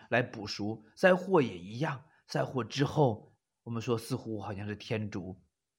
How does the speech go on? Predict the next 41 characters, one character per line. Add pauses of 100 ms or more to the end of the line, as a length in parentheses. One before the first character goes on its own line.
(260)
平
息
了
义
怒。 (1600)
而
在
灾
祸
或
者
是
祭
献
之
后
呢， (260)
必
有
祭
宴
呢。 (960)
那
这
祭
祀
的
牺
牲
啊， (460)
可
不
是
牛
羊， (160)
是
所
有
的
人
呢。